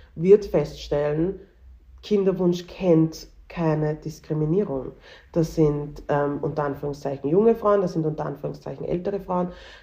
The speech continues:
das sind, ähm, Queer Couples, das sind, ähm, alleine, allein, äh, stehende Frauen unter Anführungszeichen. Jede, jedes Religionsbekenntnis ist vertreten, also es ist,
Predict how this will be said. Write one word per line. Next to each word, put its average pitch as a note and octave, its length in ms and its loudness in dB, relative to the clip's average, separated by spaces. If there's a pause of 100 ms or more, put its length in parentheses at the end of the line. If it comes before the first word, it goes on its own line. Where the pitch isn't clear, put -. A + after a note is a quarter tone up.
das E3 320 0
sind, D#3+ 640 4
ähm, D3 680 -4 (340)
Queer A3 420 6
Couples, G3 800 2
das D#3+ 320 0
sind, D#3 680 0
ähm, C#3+ 640 -6 (540)
alleine, D3 440 2 (200)
allein, E3 580 0 (220)
äh, E3 280 0
stehende G3+ 480 4
Frauen F#3 280 0
unter F3+ 260 0
Anführungszeichen. D#3+ 960 -2 (340)
Jede, G3+ 680 8
jedes F#3+ 340 2
Religionsbekenntnis G3 1000 0
ist - 200 -6
vertreten, F3+ 680 -2
also F3 180 0
es F3 160 2
ist, - 400 -10